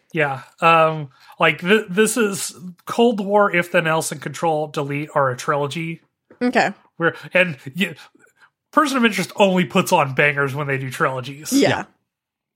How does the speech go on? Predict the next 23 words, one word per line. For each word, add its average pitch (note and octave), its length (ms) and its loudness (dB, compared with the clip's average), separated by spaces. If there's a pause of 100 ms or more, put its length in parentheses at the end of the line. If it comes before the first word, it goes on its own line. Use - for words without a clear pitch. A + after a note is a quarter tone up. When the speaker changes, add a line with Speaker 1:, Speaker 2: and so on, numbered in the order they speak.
(180)
Speaker 1:
Greer A3 380 0
getting B3 300 0
his E3+ 160 -2
backstory D3 600 0
now, C#3 160 2
I C#3 120 4
think, D#3 180 -6
is C#3+ 140 -4
really C3+ 320 -4
interesting. B2+ 520 -12
Like, C3 400 -10
learning E3+ 380 2
that, D#3 340 0
like, E3 220 0
we F#3+ 140 0
knew G#3 180 2
he F#3+ 140 -2
was F3+ 120 -2
former E3 360 0
M C#3+ 160 -2
I C#3 100 2
six, C3+ 460 -6
Speaker 2:
Yeah. F3+ 340 2